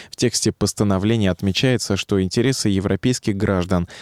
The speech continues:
должны в полной мере защищаться, а Великобритания после выхода из Е С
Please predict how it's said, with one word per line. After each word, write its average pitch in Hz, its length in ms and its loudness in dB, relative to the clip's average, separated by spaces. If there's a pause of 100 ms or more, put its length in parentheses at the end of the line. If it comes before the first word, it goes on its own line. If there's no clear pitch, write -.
должны 110 300 0
в - 80 -8
полной 123 380 0
мере 113 300 2
защищаться, 98 760 0
а - 160 -2
Великобритания 98 920 0
после 98 380 -2
выхода 98 400 0
из 101 320 -4
Е 98 320 2
С - 120 -6